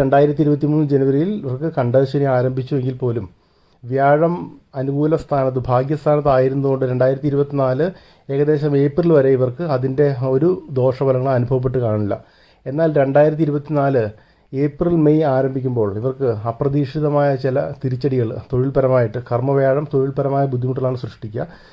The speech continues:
തൊഴിൽപരമായിട്ട്, ആ, വെല്ലുവിളികൾ നിറഞ്ഞ ഘട്ടത്തിലേക്ക്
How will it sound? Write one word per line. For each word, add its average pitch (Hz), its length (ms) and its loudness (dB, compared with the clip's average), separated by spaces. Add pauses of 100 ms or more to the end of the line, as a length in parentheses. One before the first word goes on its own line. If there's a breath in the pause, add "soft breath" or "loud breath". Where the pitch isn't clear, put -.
(280 loud breath)
തൊഴിൽപരമായിട്ട്, 143 640 0 (240)
ആ, - 20 -2 (640)
വെല്ലുവിളികൾ 156 500 2
നിറഞ്ഞ 135 220 -2 (300)
ഘട്ടത്തിലേക്ക് 117 480 -4